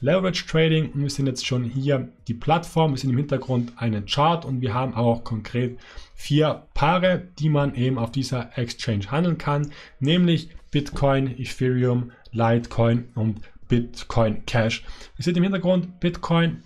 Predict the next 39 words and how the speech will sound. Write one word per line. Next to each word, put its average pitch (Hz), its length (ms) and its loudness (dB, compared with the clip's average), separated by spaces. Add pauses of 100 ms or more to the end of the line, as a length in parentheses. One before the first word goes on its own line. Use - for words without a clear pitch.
(140)
Bit - 180 0
seven 156 440 2
Index 165 420 0
Price. 160 440 2
Was 143 140 -4
ist - 180 4
das? 160 320 2
Wir 131 120 0
haben 139 140 0
hier 156 200 2
einen 139 160 0
Index 143 340 -2
Price 139 400 0
von 123 380 0 (320)
Poloniex 143 640 2
und 117 200 -2
Bitfinex. 160 680 0 (240)
Das 127 280 0 (220)
ist 123 160 -4
der 120 120 2
Chart, 127 400 0
auf 117 180 -4
den 131 180 2
die 117 160 2
eben 117 220 4
bei 104 180 0
TradingView 110 520 0
zurückgreifen. 139 760 0
Der 113 120 0
Chart 120 300 -4
kann 117 240 -4
hier 175 160 -2
verwendet 156 420 0
werden 131 280 0
oder 117 200 0
eben 107 180 0
auch 104 160 -6
auf 95 160 -6
TradingView. 135 580 2